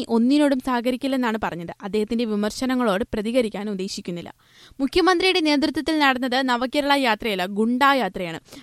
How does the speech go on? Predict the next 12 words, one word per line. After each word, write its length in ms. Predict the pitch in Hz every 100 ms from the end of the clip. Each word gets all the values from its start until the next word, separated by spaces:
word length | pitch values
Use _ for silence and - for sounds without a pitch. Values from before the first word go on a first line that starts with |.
| -
അക്രമം 360 | 220 269 285
കാട്ടിയ 240 | 285 269 277
മുഖ്യമന്ത്രിയുടെ 640 | 254 - 277 262 269 262
ഗൺമാനെതിരെ 640 | 240 240 262 277 254 247 262
കോടതിയെ 440 | 240 240 247 277
സമീപിച്ചിട്ടുണ്ട്. 760 | 277 269 233 226 - 262 214 226 - - - -
തങ്ങൾ 280 | 277 294
ഗുണ്ടകളെയും 580 | 285 269 262 294 294 294
കൊണ്ട് 220 | 277 254 262
പോകുന്നില്ലെന്നതാണ് 1080 | 262 254 262 277 277 285 262 262 247 214 285 _ _ _
സമരജ്ഞാനിയും 720 | 285 262 311 262 311 302 240 381 _ _ _ _
നവകേരള 600 | 269 277 311 330 330 320